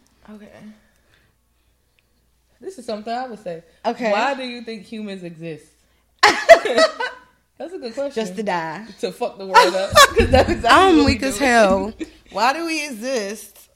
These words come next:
Speaker 2: That's what you really, why you
Speaker 1: Yeah.
Speaker 2: think to fuck? I thought it was already
Speaker 1: No.
Speaker 2: fucked up.
Speaker 1: I mean, I think humans were made to, like,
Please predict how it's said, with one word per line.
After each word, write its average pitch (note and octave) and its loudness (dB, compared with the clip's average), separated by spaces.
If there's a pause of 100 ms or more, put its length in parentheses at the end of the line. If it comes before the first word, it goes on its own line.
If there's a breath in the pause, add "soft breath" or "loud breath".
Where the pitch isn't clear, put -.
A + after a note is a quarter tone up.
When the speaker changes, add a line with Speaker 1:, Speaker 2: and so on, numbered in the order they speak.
(480 soft breath)
Speaker 2:
That's A#3 -6
what E4 -8
you C#4+ -12
really, D4 -12
why B3 -8
you C#4 -12
Speaker 1:
Yeah. A3+ -6
Speaker 2:
think F#3+ -14
to C#4 -10
fuck? C4+ -14
I - -8
thought - -10
it G4+ -6
was G4+ -4
already G4+ -4
Speaker 1:
No. A#3+ 2 (100)
Speaker 2:
fucked - -12
up. F#3 -10
Speaker 1:
I A#3 -4
mean, D4+ -8 (100)
I B3+ -4
think D4 -14
humans A3 -12
were E3+ -10
made E3 -14
to, G3+ -18
like, D#3+ -14